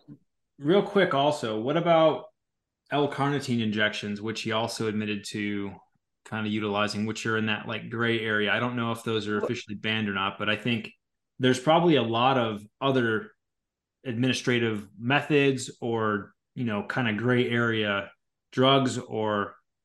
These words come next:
Speaker 1: peds that are out there. Like, I think it's, that's the scariest part to me,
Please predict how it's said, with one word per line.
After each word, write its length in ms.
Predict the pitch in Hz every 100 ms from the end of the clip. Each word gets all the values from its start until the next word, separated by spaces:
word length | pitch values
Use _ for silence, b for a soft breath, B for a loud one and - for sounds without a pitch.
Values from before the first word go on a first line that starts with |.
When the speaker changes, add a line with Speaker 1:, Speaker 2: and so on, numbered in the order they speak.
| _
Speaker 1:
peds 520 | - 143 113 104 110 - _ _ _ _ _ _ -
that 400 | 110 107 107 -
are 160 | 120 117
out 240 | 160 170
there. 180 | 92 90
Like, 280 | 104 101 - _ _ _ _
I 120 | 123 123
think 220 | 156 151
it's, 400 | - - - - _ _ -
that's 260 | 135 170 -
the 60 |
scariest 600 | 127 - 143 139 127 -
part 240 | - 127 -
to 80 | 110
me, 460 | 110 131 107 104